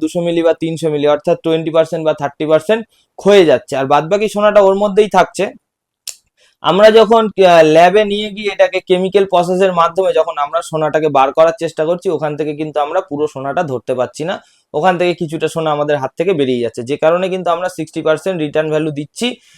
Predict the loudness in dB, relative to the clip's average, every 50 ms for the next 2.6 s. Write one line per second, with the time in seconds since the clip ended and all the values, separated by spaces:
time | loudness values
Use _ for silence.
0 | _ _ _ -4 -4 -2 0 0 0 0 0 0 0 2 4 2 2 4 4 2
1 | 2 2 -2 -6 _ _ _ _ _ _ 0 2 4 4 4 4 4 0 0 0
2 | 0 -2 -4 0 0 0 0 2 2 2 0